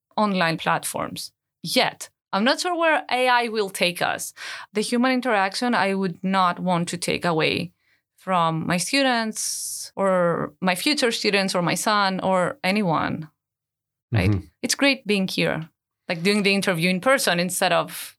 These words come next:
Speaker 2: That's right. Although we could have done it through Skype or
Speaker 1: Yeah,
Speaker 2: any other.
Speaker 1: definitely.
Speaker 2: But it's a different thing to be face to face.
Speaker 1: We're humans. We're
Speaker 2: Yeah.
Speaker 1: programmed to be with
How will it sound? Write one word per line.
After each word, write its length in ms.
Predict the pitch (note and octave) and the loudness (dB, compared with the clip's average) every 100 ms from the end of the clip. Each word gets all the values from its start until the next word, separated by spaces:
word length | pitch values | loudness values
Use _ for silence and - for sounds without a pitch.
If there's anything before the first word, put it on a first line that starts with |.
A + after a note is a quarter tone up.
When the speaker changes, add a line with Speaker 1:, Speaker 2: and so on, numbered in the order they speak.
| _ | _
Speaker 2:
That's 140 | A#2 C3 | -6 0
right. 260 | B2+ A2+ - _ | 0 0 -4 _
Although 280 | C3 B2 B2+ | -2 0 2
we 140 | A#2 A#2 | 2 2
could 180 | C3 G2+ | 2 2
have 140 | F2+ | 2
done 200 | A2+ A#2+ | 2 2
it 100 | G2+ | 2
through 140 | G#2 | 0
Skype 440 | F#2+ - A#2+ D#3+ B2+ | -2 0 0 0 0
or 320 | E2+ F2+ E2 | 0 0 2
Speaker 1:
Yeah, 240 | D4+ G4+ F#2+ | 2 2 0
Speaker 2:
any 180 | G2+ F#2+ | 0 0
other. 320 | F#2+ F#2+ F2 | 2 0 0
Speaker 1:
definitely. 800 | C#4 D4 D4+ D4 F3+ D#3+ D3+ D#3+ _ | -2 0 0 0 -2 -4 -4 -8 _
Speaker 2:
But 160 | A#2 G#2+ | 0 2
it's 220 | G#2 - | 2 2
a 220 | G#2+ G#2 | 2 2
different 420 | G2 A#2+ A2 G2+ | 2 2 2 2
thing 180 | G#2+ G2 | 2 0
to 80 | F#2 | -2
be 240 | F2+ G2+ F2+ | 0 0 2
face 280 | G2+ F2+ - | 0 0 -2
to 80 | |
face. 380 | F#2 G#2+ F2 - - - - - _ - | -2 0 0 -2 -6 -6 -8 -12 _ -4
Speaker 1:
We're 240 | F4 A4+ | 2 2
humans. 600 | - F#4 F#4+ C#4+ G3 G3 G#3 | 2 0 2 2 2 0 0
We're 140 | C#4+ | 0
Speaker 2:
Yeah. 60 | - | 2
Speaker 1:
programmed 440 | D4+ D#4 D4 C4 B3+ | 0 2 2 2 0
to 120 | - | -2
be 520 | A3+ B3 A#3 A3 G#3 _ _ _ | 0 2 4 2 -2 _ _ _
with 180 | B3 C4+ | -4 -2